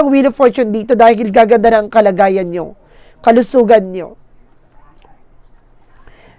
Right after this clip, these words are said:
No? Talagang pinapakita dito na magiging maganda na ang iyong, ah, posisyon. Hindi lang sa career, sa finances, and of course, sa love life at kalusugan.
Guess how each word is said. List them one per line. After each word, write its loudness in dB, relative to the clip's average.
No? 2
Talagang 4
pinapakita 0
dito -2
na 0
magiging -2
maganda 2
na 0
ang -6
iyong, -4
ah, 2
posisyon. 0
Hindi -4
lang 0
sa 2
career, 0
sa -2
finances, 2
and 0
of 2
course, 2
sa 4
love 6
life 4
at 0
kalusugan. -2